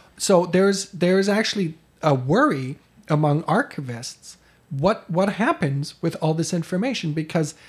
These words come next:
not only are things like emails and whatever just simply being deleted, but all this information that we care about, that if it's not being continuously copied,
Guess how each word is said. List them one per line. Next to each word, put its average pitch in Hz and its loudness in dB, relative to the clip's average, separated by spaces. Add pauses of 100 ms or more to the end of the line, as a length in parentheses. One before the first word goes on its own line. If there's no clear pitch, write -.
(280)
not 196 4
only 202 4
are 160 2
things 165 -2
like 139 0
emails 170 2
and 147 0
whatever 139 2
just 135 -4
simply 151 -4
being 135 -2
deleted, 127 -4 (400)
but 180 2
all 214 2
this 269 0
information 180 0
that 147 -4
we 139 -6
care 262 0
about, 131 -4 (640)
that 196 2 (260)
if 170 0
it's 202 0
not 214 2
being 202 0
continuously 175 -2
copied, 143 -2